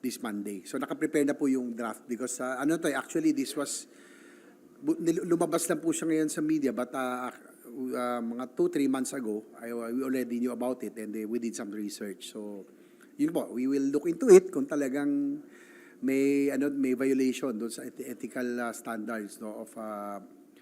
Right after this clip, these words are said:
medical practices and, uh, yun nga, in conflict. Kasi nga po, um, kung ikaw pasyente, kung ano yung prescribe ng doktor, siyempre susunod ka eh, lalo na sa mga probinsya,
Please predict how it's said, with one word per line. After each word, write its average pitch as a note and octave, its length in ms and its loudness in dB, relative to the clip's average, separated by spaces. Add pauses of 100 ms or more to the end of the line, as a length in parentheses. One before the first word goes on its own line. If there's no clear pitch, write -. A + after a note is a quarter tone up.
(380)
medical A#2 560 -4
practices A2+ 720 -6
and, G#2+ 240 -8
uh, G2+ 260 -6 (540)
yun C#3 80 4
nga, D#3+ 80 6
in B2+ 100 0
conflict. B2 640 -2
Kasi A2+ 260 -10
nga B2+ 140 -4
po, G#2 240 -12
um, G#2 320 -10 (800)
kung C#3 160 -2
ikaw D#3 320 2
pasyente, D#3 800 0 (400)
kung D3 160 -6
ano E3 160 -4
yung D#3+ 160 0
prescribe D3+ 480 -2
ng D3 80 2
doktor, D3+ 480 -4 (380)
siyempre C#3 320 -6
susunod C3 420 -2
ka - 80 -4
eh, C3 140 -2 (100)
lalo B2 240 0
na B2 80 -4
sa C#3+ 80 -4
mga B2+ 160 -2
probinsya, A#2+ 600 -2